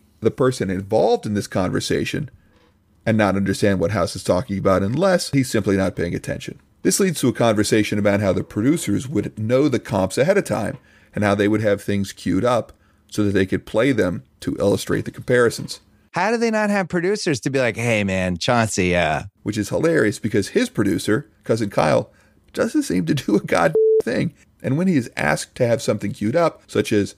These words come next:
Speaker 1: the Elliott Smith song, he fails miserably. And then when he finds it, does a bad job of allowing the audience to listen to it. At one oh seven forty-two, Bill Simmons sounds like he's underwater.
Speaker 2: 'Cause the other team had to,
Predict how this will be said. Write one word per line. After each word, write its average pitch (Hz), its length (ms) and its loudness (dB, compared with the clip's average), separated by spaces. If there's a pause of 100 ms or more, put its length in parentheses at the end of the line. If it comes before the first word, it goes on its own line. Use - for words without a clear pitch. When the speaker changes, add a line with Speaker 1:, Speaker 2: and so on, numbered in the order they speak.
Speaker 1:
the 110 200 2
Elliott 101 300 2
Smith 233 220 0
song, 107 460 0 (440)
he 160 140 -2
fails 104 400 0
miserably. 117 520 0
And 107 120 0
then 117 300 0
when 101 160 0
he 98 80 0
finds 160 460 0
it, - 180 -2 (220)
does 95 160 -4
a 98 60 -4
bad 95 320 0
job 92 400 -2 (240)
of 87 100 -2
allowing 95 300 0
the 98 100 0
audience 95 300 0
to - 80 -2
listen 139 260 0
to - 160 -4
it. - 100 -4 (760)
At 117 120 2
one 104 140 2
oh 101 80 4
seven 101 320 0
forty-two, 156 720 0 (120)
Bill - 140 2
Simmons 120 560 -2 (180)
sounds 101 600 0 (180)
like - 160 -6
he's 113 160 0
underwater. 101 580 0 (200)
Speaker 2:
'Cause 113 200 -2
the 107 160 2
other 104 160 4
team 104 260 0
had 98 200 2
to, 98 180 2